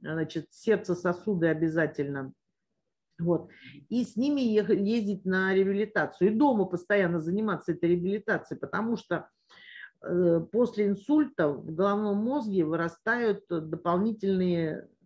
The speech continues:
скажем так, э, эти сосуды. И если они, почему? Потому что если, что такое инсульт? Это прекращение поступления кислорода и питательных веществ нейронам.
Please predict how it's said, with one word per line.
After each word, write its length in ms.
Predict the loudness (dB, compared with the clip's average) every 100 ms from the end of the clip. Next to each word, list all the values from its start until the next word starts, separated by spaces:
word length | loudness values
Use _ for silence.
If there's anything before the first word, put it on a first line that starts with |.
| _ _
скажем 360 | _ -2 -2 -2
так, 240 | -4 -4 -14
э, 540 | -8 -4 -2 -2 -4 -6 -10 -14 -18 _ _ -16
эти 360 | -16 -14 -18 -18 -20 _
сосуды. 600 | -2 -2 0 -2 -2 -4 _ -20 _ -4
И 80 | -2
если 420 | 0 -2 2 0
они, 640 | 2 0 0 0 0 -2 -4
почему? 300 | -2 -2 0
Потому 400 | 0 0 0 -2
что 160 | -2
если, 640 | -2 0 -2 0 -2 -2 -4 _
что 160 | -8 -2
такое 280 | 2 4 4
инсульт? 400 | 2 0 -2 -4 -2
Это 240 | 0 0
прекращение 800 | -2 -2 0 -2 -2 -6 0 0
поступления 920 | -2 -6 -6 -2 2 2 2 0 -4 -10 -20 -20 _
кислорода 540 | -6 -2 0 2 4 2
и 40 |
питательных 680 | 0 0 0 0 -2 -4 -4
веществ 460 | -8 -2 0 0 0
нейронам. 560 | 4 6 4 2 -6